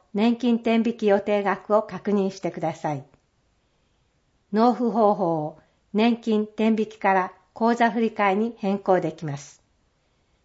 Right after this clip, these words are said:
希望する人は申請してください。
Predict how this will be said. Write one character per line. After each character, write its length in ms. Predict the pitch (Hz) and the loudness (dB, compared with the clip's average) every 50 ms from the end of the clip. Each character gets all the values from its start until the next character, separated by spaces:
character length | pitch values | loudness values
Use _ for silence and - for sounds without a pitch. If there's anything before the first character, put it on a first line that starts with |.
| _ _ _ | _ _ _
希 160 | - - 208 | -2 0 2
望 160 | 240 247 247 | 4 4 4
す 160 | 240 - 262 233 | 2 2 0 0
る 100 | 233 233 | 0 0
人 240 | 233 - - 190 | -2 -2 -2 0
は 200 | 180 160 151 165 - - | 0 0 -2 -4 -10 -14
申 240 | - - 190 190 196 | -8 -4 -2 -2 -2
請 200 | - - 185 180 | 0 0 0 0
し 100 | 180 - | 0 -4
て 120 | - 165 | -8 -8
く 100 | - 175 | -6 -6
だ 120 | 156 156 - | -6 -6 -6
さ 200 | - - 151 139 | -6 -6 -6 -6
い。 100 | 127 | -8